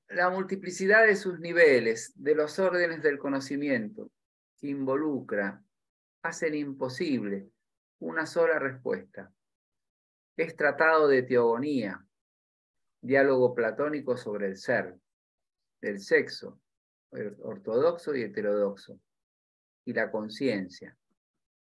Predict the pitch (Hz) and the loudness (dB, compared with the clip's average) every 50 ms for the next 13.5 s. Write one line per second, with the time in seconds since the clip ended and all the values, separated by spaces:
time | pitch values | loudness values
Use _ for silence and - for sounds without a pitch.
0 | _ _ _ _ _ _ _ - 113 113 120 120 117 117 120 123 - 180 180 170 | _ _ _ _ _ _ _ -2 -2 0 2 2 0 0 -2 -2 -2 -2 0 0
1 | 165 147 123 113 107 101 98 - - 98 98 - _ _ _ _ _ _ _ _ | 0 0 0 0 -2 -4 -4 -6 -8 -8 -10 -12 _ _ _ _ _ _ _ _
2 | _ _ _ _ _ _ _ _ 120 117 117 117 117 113 110 - - 175 180 196 | _ _ _ _ _ _ _ _ -10 -6 -4 -4 -2 -4 -6 -6 -4 -4 -2 -2
3 | 196 - - 127 123 117 113 113 110 113 113 - - 151 151 147 139 131 120 110 | -2 -2 -2 -2 -2 0 0 0 -2 -2 -4 -4 -2 -2 -2 -2 -2 -4 -4 -4
4 | 110 101 98 98 92 90 87 92 92 92 - _ _ _ _ _ _ _ _ _ | -6 -8 -8 -6 -8 -8 -8 -10 -14 -18 -20 _ _ _ _ _ _ _ _ _
5 | _ _ _ _ _ _ _ - 123 131 135 135 135 143 170 185 196 180 - - | _ _ _ _ _ _ _ -6 -4 -2 0 0 0 0 -2 -4 -6 -6 -6 -4
6 | 135 117 104 98 95 95 92 87 - _ 95 87 _ _ _ _ _ _ _ _ | -4 -2 -2 -2 -4 -6 -8 -10 -12 _ -20 -20 _ _ _ _ _ _ _ _
7 | _ _ _ _ _ _ _ _ _ _ _ _ _ _ - 151 156 156 - 160 | _ _ _ _ _ _ _ _ _ _ _ _ _ _ -12 -10 -10 -4 -2 -2
8 | 156 151 - - 233 240 208 175 143 143 165 170 - - - - - - 175 185 | -2 -2 -4 -4 -4 0 4 4 4 4 2 -2 -6 -8 -10 -10 -8 -6 -6 -6
9 | 185 165 139 127 113 107 98 101 - _ _ _ _ _ _ _ _ _ 120 117 | -4 -4 -4 -4 -4 -6 -8 -12 -16 _ _ _ _ _ _ _ _ _ -4 -2
10 | 117 117 117 139 175 190 190 - - 131 - 113 104 - - 160 160 160 151 - | 0 0 0 0 -2 -2 -4 -2 -2 -2 -2 -2 -4 -6 -6 -8 -8 -8 -4 -2
11 | 135 127 120 113 110 - 110 101 101 - - 175 175 170 - - 139 123 110 110 | 0 0 0 0 -2 -4 -8 -8 -8 -10 -10 -8 -8 -8 -6 -6 -4 -4 -4 -6
12 | 110 110 113 123 139 143 139 131 117 110 - 131 127 131 - 120 117 - - - | -8 -6 -4 -4 -2 -2 -2 -2 -2 -4 -4 -6 -8 -8 -8 -8 -8 -8 -10 -8
13 | 104 95 95 92 95 92 95 95 - | -8 -6 -6 -6 -8 -10 -12 -14 -18